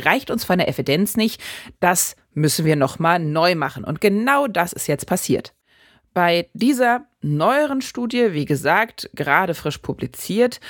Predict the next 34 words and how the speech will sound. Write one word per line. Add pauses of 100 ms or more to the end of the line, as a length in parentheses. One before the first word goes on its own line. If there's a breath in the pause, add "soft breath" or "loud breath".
(360 loud breath)
wurden
sehr
viel
breitere
Einschlusskriterien
als
in
der
amerikanischen
Studie
gewählt.
Das
heißt
also,
es
gab
Patientinnen,
die
hatten
sowohl (360 loud breath)
eine
brusterhaltende
Operation
bekommen,
als
aber
auch
die
andere
Gruppe (240 loud breath)
mit
einer
kompletten
Mastektomie